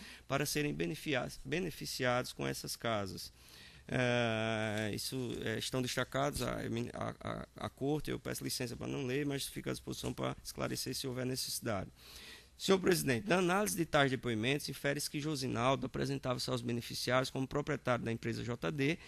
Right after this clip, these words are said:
a ele tendo sido imputada a conduta de oferecer e doar casas aos moradores do município, já que as testemunhas declarantes informaram não terem pago pelas unidades residenciais recebidas.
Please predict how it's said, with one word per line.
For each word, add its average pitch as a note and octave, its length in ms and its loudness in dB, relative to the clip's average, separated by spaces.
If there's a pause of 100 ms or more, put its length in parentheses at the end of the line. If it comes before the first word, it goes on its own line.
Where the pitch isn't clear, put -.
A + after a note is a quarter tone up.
(200)
a D3+ 140 6
ele D3+ 160 4
tendo E3 240 0
sido D#3 240 0
imputada D3+ 560 0
a C#3 40 -2
conduta C#3 400 -2
de D3 120 0
oferecer C3 480 0
e D#3+ 40 2
doar D3+ 380 2
casas A#2+ 380 0
aos B2 120 0
moradores A#2 500 0
do A2+ 60 0
município, A2+ 540 -2 (260)
já F3 220 6
que - 100 2
as E3 120 4
testemunhas A#2 640 2
declarantes B2 600 2
informaram C#3 460 2
não C#3 160 2
terem E3+ 300 0 (100)
pago C3+ 400 6
pelas A#2+ 300 -2
unidades A2+ 460 -2
residenciais G#2+ 520 -2
recebidas. - 600 -6